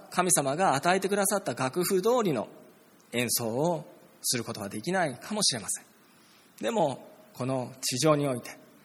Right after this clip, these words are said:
えー、この教会は唯一、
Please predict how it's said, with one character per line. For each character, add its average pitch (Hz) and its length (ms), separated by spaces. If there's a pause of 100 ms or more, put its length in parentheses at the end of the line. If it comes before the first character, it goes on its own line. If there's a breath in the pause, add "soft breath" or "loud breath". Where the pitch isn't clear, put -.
(720 loud breath)
え 101 320
ー、 - 40
こ 127 60
の 117 100
教 123 240
会 117 220
は 165 260
唯 214 220
一、 220 80